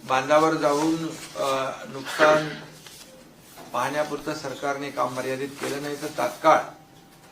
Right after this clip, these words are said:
त्यांना दहा हजार रुपये तातडीची मदत देण्याचाही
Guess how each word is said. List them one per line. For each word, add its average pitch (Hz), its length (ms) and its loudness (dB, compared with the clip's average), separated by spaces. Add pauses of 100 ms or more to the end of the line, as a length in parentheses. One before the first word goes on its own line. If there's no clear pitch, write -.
(320)
त्यांना 139 600 -2 (100)
दहा 127 220 -4
हजार 139 240 -6
रुपये 135 520 -6
तातडीची 131 460 -8
मदत 127 320 -8
देण्याचाही 127 720 -4